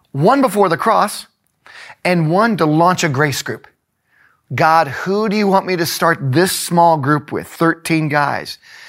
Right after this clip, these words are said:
He wanted to be most intentional. This, this jumps out to me. Who did he spend the most time with? Jesus showed us that we invest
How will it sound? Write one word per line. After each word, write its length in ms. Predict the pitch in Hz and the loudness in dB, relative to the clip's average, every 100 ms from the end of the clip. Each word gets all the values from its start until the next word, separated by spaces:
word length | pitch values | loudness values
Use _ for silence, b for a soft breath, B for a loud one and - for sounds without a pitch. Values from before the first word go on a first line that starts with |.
| B B | B B
He 160 | - | -2
wanted 340 | 165 143 180 190 | 0 2 2 2
to 40 | |
be 140 | 156 151 | 2 2
most 500 | 143 170 220 - - | 2 2 2 -2 -2
intentional. 720 | 196 196 185 185 - 123 113 B B | -2 -2 -4 -4 -4 -10 -12 B B
This, 200 | - - | -2 0
this 180 | 202 196 | 0 0
jumps 240 | 208 190 | 0 0
out 140 | 175 151 | 0 0
to 60 | |
me. 340 | 143 170 123 - - - | 0 0 -2 -6 -20 -16
Who 260 | 127 156 | -6 -4
did 100 | 262 | 0
he 60 | 196 | -2
spend 280 | - 190 151 | 0 0 2
the 40 | |
most 300 | 139 160 - | 2 0 -2
time 220 | 160 156 | 0 0
with? 240 | 123 - - _ _ _ _ _ | 0 -8 -18 _ _ _ _ _
Jesus 320 | - 170 208 - | -2 2 2 2
showed 200 | 202 156 | 2 2
us 140 | 127 | 0
that 120 | 131 | -4
we 200 | 139 180 | 0 2
invest 640 | 151 131 131 151 113 - | 2 0 0 0 -2 -12